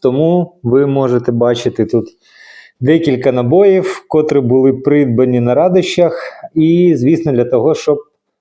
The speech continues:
потестити нашу гвинтівку, з яким набоєм вона буде стріляти максимально купно. Ну і,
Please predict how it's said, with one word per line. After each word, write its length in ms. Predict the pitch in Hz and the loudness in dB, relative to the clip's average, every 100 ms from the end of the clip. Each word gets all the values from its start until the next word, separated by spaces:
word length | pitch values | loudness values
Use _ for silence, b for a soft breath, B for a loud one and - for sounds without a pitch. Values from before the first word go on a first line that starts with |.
| _ | _
потестити 880 | 120 - 143 147 156 143 143 135 - | -4 0 0 0 -2 0 -2 -2 -6
нашу 380 | 120 120 120 120 | -4 -2 0 0
гвинтівку, 680 | 107 120 120 175 170 180 156 | 2 0 0 -2 0 0 0
з 80 | 117 | 0
яким 280 | 117 127 113 | 0 0 -2
набоєм 420 | 110 135 175 139 | 0 0 0 0
вона 260 | 120 120 | 0 -2
буде 340 | 110 117 117 110 | 0 0 2 0
стріляти 500 | - 113 123 139 135 | -2 0 2 2 -2
максимально 560 | 117 - 113 110 110 | -4 -4 -2 0 -2
купно. 420 | 107 110 - 95 85 _ B B B B B | -2 -4 -6 -10 -14 _ B B B B B
Ну 180 | 170 220 | 0 2
і, 500 | 185 180 185 185 - | 2 2 0 -4 -16